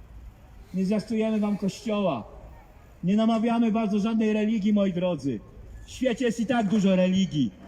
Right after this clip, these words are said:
I każda ma swoje racje, przekonania i każda walczy o swoje. A Jezus Chrystus walczył o to, co jest Jego Ojca. I nie było nic, co Jego Ojciec nie dał. Nie namawiamy was do religii,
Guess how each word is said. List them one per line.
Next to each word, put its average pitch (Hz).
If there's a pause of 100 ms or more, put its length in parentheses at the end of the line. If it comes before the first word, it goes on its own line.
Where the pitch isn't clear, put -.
I 143
każda 226
ma 220
swoje 220
racje, 226
przekonania 214
i 202
każda 214
walczy 214
o 196
swoje. 180 (560)
A 208
Jezus 240
Chrystus 220
walczył 240
o 214
to, 214
co 226
jest 190
Jego 185
Ojca. 190 (280)
I 190
nie 208
było 220
nic, 214
co 233
Jego 190
Ojciec 202
nie 190
dał. 120 (1800)
Nie 160
namawiamy 196
was 185
do 170
religii, 165